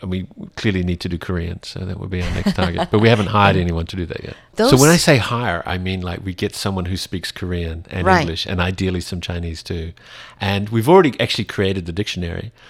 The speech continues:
Speaker 1: But what they need to do is they need to tell us, "Okay, you know, that's really not good in Korean." Okay, right, and then we fix it.
Speaker 2: You've got a part-time person for each language.
Speaker 1: Right.
Speaker 2: And so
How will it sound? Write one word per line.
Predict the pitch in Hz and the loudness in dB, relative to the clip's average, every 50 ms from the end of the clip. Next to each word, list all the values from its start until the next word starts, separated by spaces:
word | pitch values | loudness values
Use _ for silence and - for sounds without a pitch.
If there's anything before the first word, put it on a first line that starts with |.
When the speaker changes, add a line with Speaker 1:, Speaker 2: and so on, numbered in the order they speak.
| - - | -20 -4
Speaker 1:
But | - 113 | 0 2
what | 113 123 120 120 | 4 4 4 4
they | 117 110 | 4 2
need | 107 104 98 - | 2 0 0 -2
to | - 95 | -4 -2
do | 107 131 151 120 95 | 0 2 2 2 2
is | 95 90 - - | 2 0 -2 -2
they | 95 90 87 | -2 -2 -2
need | 87 90 90 90 85 - | -2 -4 -4 -6 -6 -6
to | - - - 92 87 85 85 - _ - - - _ _ | -8 -6 -4 -4 -4 -6 -8 -10 _ -20 -20 -20 _ _
tell | - - - 120 | -2 0 2 2
us, | 104 98 - - | 2 0 -2 -4
"Okay, | - 110 - - 92 80 | -8 -8 -6 -6 -8 -8
you | 80 82 98 | -8 -6 -4
know, | 101 95 | -4 -2
that's | 87 98 98 - - | -2 -4 -4 -4 -4
really | 107 98 95 | -2 -2 -2
not | 92 92 85 | -2 -4 -4
good | - 92 | -4 -6
in | 87 82 | -6 -6
Korean." | - 95 90 87 82 76 - - | -4 -4 -4 -4 -6 -8 -10 -10
Okay, | - - - - 85 82 - _ _ _ _ - | -10 -8 -6 -6 -6 -6 -8 _ _ _ _ -8
right, | 90 85 85 85 | -6 -6 -6 -6
and | 85 95 87 | -6 -4 -2
then | 92 | -2
we | 92 92 | -2 -2
fix | 90 - 104 90 - - | -2 -4 -4 -6 -4 -8
it. | 80 - - _ _ _ - - | -10 -10 -12 _ _ _ -16 -14
Speaker 2:
You've | 156 151 - | -14 -12 -8
got | - 160 151 147 147 143 - | -6 -4 -4 -4 -4 -6 -8
a | - 156 147 | -8 -10 -10
part-time | - - - 196 160 - - - 180 170 156 | -10 -2 0 2 2 2 0 -4 -6 -6 -6
person | - - - 208 214 - - 147 123 110 123 160 165 175 185 | -6 -2 -2 0 0 -2 -2 -4 -4 -6 -6 -8 -10 -14 -16
for | - - 170 - - | -6 -4 -4 -2 -2
each | 190 180 - - | -4 -6 -6 -4
language. | 156 156 156 151 156 147 - 110 104 - - - - - _ _ - - - | -2 -2 -2 -2 -4 -4 -6 -6 -6 -6 -8 -10 -12 -12 _ _ -20 -16 -6
Speaker 1:
Right. | - 87 78 - - | -4 -4 -4 -2 -2
Speaker 2:
And | 160 151 143 | -4 -4 -2
so | - - 180 170 160 156 156 156 151 - - | -2 0 2 4 4 4 4 2 0 -2 -8